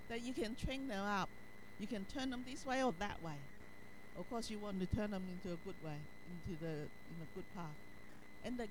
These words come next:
gate, he said that, "And he shall speak with the enemies in the gate." And the gate i-, of the city is where all the elders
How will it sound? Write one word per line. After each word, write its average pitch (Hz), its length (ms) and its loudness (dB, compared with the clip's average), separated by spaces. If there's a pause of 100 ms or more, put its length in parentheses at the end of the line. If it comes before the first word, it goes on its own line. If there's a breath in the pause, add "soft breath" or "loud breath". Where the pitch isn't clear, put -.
gate, - 400 -2 (960)
he 208 60 -4
said 190 320 0
that, 190 180 2 (340)
"And 196 200 -2
he 240 80 -2
shall 220 300 0
speak - 340 -4 (100)
with 196 120 -4
the 180 200 -2
enemies 220 500 0
in 185 140 -2
the 170 240 -4
gate." 180 140 0 (640 loud breath)
And 220 120 2
the 214 80 2 (100)
gate 277 200 0 (140)
i-, - 280 -4
of 196 120 2
the 202 80 -2
city 202 600 2 (760)
is 214 160 -2
where 254 200 2 (120)
all 277 120 4
the 262 200 0
elders 214 500 0